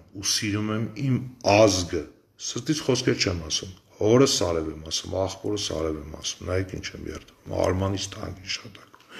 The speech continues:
ես իմ ազգը սիրում եմ, բայց ճիշտ է, տենում եմ այս ամեն ինչը, ազդում ա վրես, նյարդայնանում եմ, այս ժողովրդի անտարբերությունը ինձ սպանում ա, այս ամեն ինչը ինձ այս ջարդում ա, բայց մեկ ա ասում եմ, ուժ-,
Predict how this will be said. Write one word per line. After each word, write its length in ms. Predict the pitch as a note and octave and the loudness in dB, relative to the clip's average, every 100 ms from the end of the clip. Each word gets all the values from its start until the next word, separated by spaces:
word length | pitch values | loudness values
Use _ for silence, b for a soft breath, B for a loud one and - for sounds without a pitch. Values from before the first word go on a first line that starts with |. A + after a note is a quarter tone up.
| B B B B | B B B B
ես 200 | G#2 G2 | 0 0
իմ 200 | - F#2+ | 0 0
ազգը 320 | F2+ F#2 F#2 E2+ | 0 -2 -2 -4
սիրում 400 | - E2+ E2+ E2 | -2 -4 -6 -8
եմ, 140 | F2 - B B B B B | -14 -18 B B B B B
բայց 260 | - A2+ | 0 2
ճիշտ 320 | - G#2+ - - | 2 2 2 0
է, 80 | E2 | -2
տենում 360 | G#2 A2 A2 | 0 2 2
եմ 80 | G2 | 2
այս 160 | F2+ - | 0 -2
ամեն 260 | E2+ E2+ F2+ | -4 -6 -6
ինչը, 160 | F2+ F#2 | -2 2
ազդում 460 | F#2+ G2+ G2 G#2+ | 4 6 4 4
ա 60 | G2 | 2
վրես, 320 | D#2+ D#2+ - - | 0 -4 -6 -8
նյարդայնանում 840 | G2 G2 G2+ - G2+ G2+ G2+ G#2 | -4 -4 -2 0 2 2 2 2
եմ, 140 | F#2 D#2+ | 0 -4
այս 240 | G2 - | -2 0
ժողովրդի 560 | - G2 G2+ G2+ - G2 | 2 4 4 2 0 -2
անտարբերությունը 880 | G2+ G2+ G#2 G2+ G2 F#2 - G2+ G2+ | -2 2 2 2 2 0 -2 -4 -2
ինձ 120 | G2 | 0
սպանում 640 | F#2+ - - G2 G#2 G#2+ F#2+ | 2 2 0 0 2 2 0
ա, 100 | - B B B B B B | -4 B B B B B B
այս 260 | A#2+ - | 2 4
ամեն 400 | A2 A#2 A#2+ B2 | 6 6 6 4
ինչը 200 | B2 - | 2 2
ինձ 220 | B2 A2 A2+ - | 0 2 0 0
այս 220 | A2+ A2 G#2 | 0 0 6
ջարդում 500 | A2+ A#2 - - A#2+ | 8 8 4 0 2
ա, 80 | F2+ | 2
բայց 260 | G2 G2 A2 | 0 0 -4
մեկ 140 | G#2+ | -4
ա 140 | F#2+ G2 | -2 0
ասում 320 | F#2+ F#2+ F#2+ | 0 -2 -4
եմ, 120 | F#2 F2+ - | -6 -6 -4
ուժ-, 360 | F#2+ F#2 F#2 | -2 -2 -4